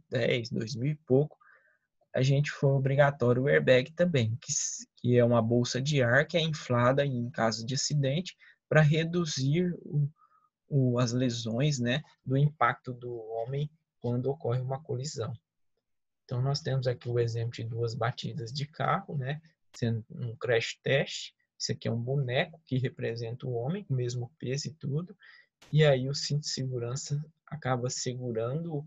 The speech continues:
pra que ele não seja jogado pra fora do carro nas colisões. E o airbag, né, diminui as lesões que ele vai ter no caso de, desse impacto provocado, né, pelo acidente.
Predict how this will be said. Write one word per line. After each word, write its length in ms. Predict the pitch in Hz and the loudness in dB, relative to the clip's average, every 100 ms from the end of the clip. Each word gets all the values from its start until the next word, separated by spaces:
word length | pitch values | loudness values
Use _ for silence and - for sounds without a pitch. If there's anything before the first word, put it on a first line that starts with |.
| - | -2
pra 140 | 123 | -2
que 140 | 113 117 | -2 -4
ele 160 | 113 | -4
não 340 | 113 113 113 120 - - - _ _ | -4 -4 -6 -8 -12 -20 -20 _ _
seja 300 | - 120 117 | -2 -2 0
jogado 360 | 120 190 220 156 | -2 -2 -4 -4
pra 140 | - | -4
fora 300 | - 131 120 | -4 0 0
do 160 | 120 147 | 0 -4
carro 300 | - 151 185 | -2 0 0
nas 200 | 151 151 | -4 -4
colisões. 720 | 135 120 117 117 143 214 - _ _ _ - | -4 -4 -2 -2 -2 -4 -12 _ _ _ -2
E 80 | |
o 340 | 156 160 156 147 - _ _ _ _ | -2 -2 -4 -6 -8 _ _ _ _
airbag, 800 | 147 151 143 120 117 123 135 160 - _ - | 6 6 6 4 4 4 0 -8 -12 _ -2
né, 320 | 131 143 147 _ _ | 0 0 -4 _ _
diminui 560 | 131 139 135 123 120 127 | -2 0 0 0 0 0
as 120 | 151 | 0
lesões 520 | 135 143 117 110 120 | 0 -2 -2 -4 -4
que 100 | - | -6
ele 100 | 120 | -8
vai 200 | 120 127 | -4 -4
ter 340 | 113 - - 123 - | -4 -8 -8 -8 -10
no 120 | 147 | -8
caso 360 | 123 117 117 | -6 -6 -6
de, 240 | 120 127 147 _ _ _ _ _ _ - _ _ _ 147 147 | -10 -12 -14 _ _ _ _ _ _ -20 _ _ _ -2 0
desse 320 | 123 120 - | -2 -2 -2
impacto 680 | 175 - 120 120 - 135 147 _ _ _ _ | -2 2 2 2 0 -6 -6 _ _ _ _
provocado, 760 | 139 135 135 131 - 110 110 | 4 4 4 2 0 -2 -2
né, 160 | 117 117 - | -6 -6 -6
pelo 220 | 123 117 | -4 -2
acidente. 760 | 117 - - 120 - 143 - | -2 -4 -4 -4 -6 -8 -14